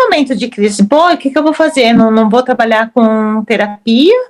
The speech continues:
E o que que eu vou fazer? Se, se a porta aqui tá fechada, ou se não sei o que lá."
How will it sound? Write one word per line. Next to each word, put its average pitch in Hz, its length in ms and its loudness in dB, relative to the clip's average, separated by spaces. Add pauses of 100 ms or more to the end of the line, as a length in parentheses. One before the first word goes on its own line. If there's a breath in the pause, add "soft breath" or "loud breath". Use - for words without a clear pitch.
(440 soft breath)
E 247 60 -2
o - 20 -6
que 302 120 0
que 349 80 0
eu 359 40 0
vou 349 120 0
fazer? 226 480 -2
Se, 226 340 0
se 233 140 -4
a 214 40 0
porta 233 320 0
aqui 254 140 -14
tá 233 160 -6
fechada, 226 640 -2
ou 226 60 -2
se 226 120 -8
não 226 100 2
sei 226 140 -8
o 226 40 -10
que 220 100 2
lá." 208 260 0